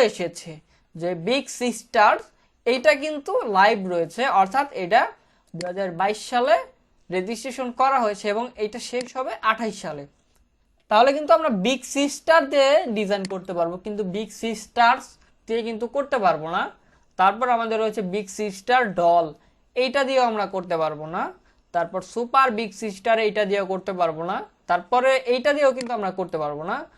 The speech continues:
অর্থাৎ এইখানে যেগুলো হচ্ছে লাইভ দেখাচ্ছে রেজিস্ট্রেশন, এইগুলো দিয়ে যদি আমরা ডিজাইন করি, তাহলে কিন্তু আমরা কপিরাইট খাবো। এবং শুধু এই দুইটা না, আরও অনেকগুলো ওয়েবসাইট রয়েছে। আপনারা যদি এখানে এসে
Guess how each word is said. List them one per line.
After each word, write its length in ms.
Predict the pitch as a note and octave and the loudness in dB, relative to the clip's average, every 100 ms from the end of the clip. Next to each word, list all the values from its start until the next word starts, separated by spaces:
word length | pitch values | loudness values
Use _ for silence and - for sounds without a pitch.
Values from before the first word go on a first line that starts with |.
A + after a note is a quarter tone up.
| _ G3 | _ -4
অর্থাৎ 220 | G3+ C4 B3+ C4+ | 0 -2 0 0
এইখানে 300 | C#4+ D#4+ D#4+ C4 | 2 -2 -2 -2
যেগুলো 300 | C4+ B3+ B3+ A#3 | 0 2 4 4
হচ্ছে 220 | A#3 C#4 D4 F#3 | 2 -2 0 4
লাইভ 200 | F3 A3+ G3 G#3+ | 4 4 2 0
দেখাচ্ছে 360 | G#3 F#3 G3 G3+ F3+ | -2 -4 -6 -6 -4
রেজিস্ট্রেশন, 600 | E3+ E3 E3 E3+ G3+ C4+ G#4 _ _ _ G3+ | -4 -6 -10 -10 -6 -6 -6 _ _ _ 0
এইগুলো 300 | A3 G#3+ C4+ C4+ | 0 0 0 2
দিয়ে 120 | C#4 B3 | 2 0
যদি 120 | B3+ B3 | 0 0
আমরা 120 | A3+ G3+ | 0 0
ডিজাইন 280 | F#3 F#3 G#3 G3 G3 | 0 0 -2 -2 0
করি, 180 | G#3+ A#4+ A#4+ _ | 0 0 -4 _
তাহলে 220 | F#3+ G3 G#3 | 2 4 2
কিন্তু 140 | G#3 G#3+ | -2 -2
আমরা 140 | G3 F3+ | 0 0
কপিরাইট 360 | F3 F3+ E3+ D3 E3 | 0 0 -4 -4 -10
খাবো। 180 | D3 D3 _ _ _ _ _ _ _ - A#3 | -14 -16 _ _ _ _ _ _ _ 0 4
এবং 180 | C4 D#4+ C5 _ _ _ - | 6 4 0 _ _ _ -10
শুধু 240 | B3 A3 D4 - C4 D4 | -4 -2 -4 -2 4 4
এই 120 | E4 A3+ F3+ | 4 0 0
দুইটা 380 | A#3 B3+ B3 D#4 G#3 | 0 0 4 4 6
না, 100 | F#3 A#3+ - - F#3+ | 4 2 0 -4 2
আরও 200 | A#3+ D4+ D#4 G3+ G#3+ | 2 2 0 2 2
অনেকগুলো 440 | B3+ D4 A3+ C#4 C4+ | 2 0 -2 0 2
ওয়েবসাইট 460 | A#3 A#3+ A#3 A#3+ G3 E3+ | 2 2 2 0 2 2
রয়েছে। 380 | A3+ G#3 F#3 A3+ D#4+ - | 2 2 -2 2 2 2
আপনারা 340 | G3 - G3 G3 F#3+ | 0 -2 -2 -2 -2
যদি 160 | F#3+ G3 | -4 -4
এখানে 200 | G3 G#3+ G#3 | -4 -6 -8
এসে 120 | A3 | -10